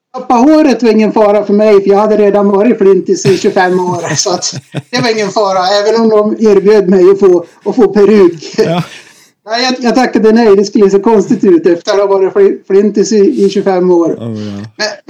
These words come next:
Speaker 1: men, eh, nej, sen är det bara full fart. Det är hela tiden kontroller, man träffar sjuksköterska också då ett par dagar före, eh, varje, eh, cytostatikabehandling.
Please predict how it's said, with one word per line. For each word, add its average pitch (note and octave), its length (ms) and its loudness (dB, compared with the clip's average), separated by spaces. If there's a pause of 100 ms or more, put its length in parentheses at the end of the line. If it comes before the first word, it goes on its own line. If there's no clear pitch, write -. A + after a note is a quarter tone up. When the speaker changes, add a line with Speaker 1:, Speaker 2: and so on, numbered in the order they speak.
(200)
Speaker 1:
men, B3 320 -2
eh, A3+ 60 -4
nej, A#3 220 0
sen A3+ 180 0
är C4+ 120 0
det C4 60 0
bara A#3+ 300 -2
full B3 220 2
fart. B3 320 -4
Det A3 260 0
är G#3+ 200 0
hela A3+ 280 -2
tiden A3 380 -2
kontroller, A3 720 0
man G#3+ 160 -10
träffar G#3 380 -10
sjuksköterska G#3+ 880 -6
också G#3+ 340 -6
då G3+ 380 -2
ett G3+ 120 -6
par G#3 80 -4
dagar F#3+ 420 -2
före, F#3+ 520 -2
eh, G#3 480 -10
varje, F#3+ 440 -4
eh, F#3 480 -12
cytostatikabehandling. G3 2250 -6